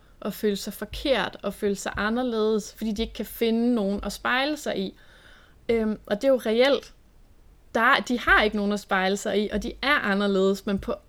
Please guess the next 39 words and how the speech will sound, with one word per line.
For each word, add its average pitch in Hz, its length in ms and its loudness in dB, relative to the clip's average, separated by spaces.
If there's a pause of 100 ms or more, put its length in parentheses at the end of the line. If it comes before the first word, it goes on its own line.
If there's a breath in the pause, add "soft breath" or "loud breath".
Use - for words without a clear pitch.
(260)
på, 202 460 4 (560 soft breath)
på 214 300 4
den 214 280 0
allerbedste 214 640 4
måde, 202 380 6
man 190 200 2
overhovedet 220 460 4
kan 214 140 -4
være 175 100 -2
anderledes 180 600 -2
på. - 260 -2 (340 loud breath)
Så 214 180 0
for 214 100 -2
en 202 100 2
reflektor 233 440 0
kan 208 180 0
det 190 100 0
være 190 100 4
en 214 60 2
helt 233 160 2
enorm 202 200 2
lettelse 214 480 0
at 95 60 -4
finde - 260 -4
ud 320 180 4
af, 180 240 6
at 175 120 0
man 175 180 2
er 170 100 -4
reflektor. - 560 -2 (340 soft breath)
Sådan, 277 140 -4
jamen, 247 140 0
der 226 60 2
er - 20 6
ikke 240 100 2
noget 262 180 0
galt 240 300 2
med 185 120 -2
dig. - 140 -4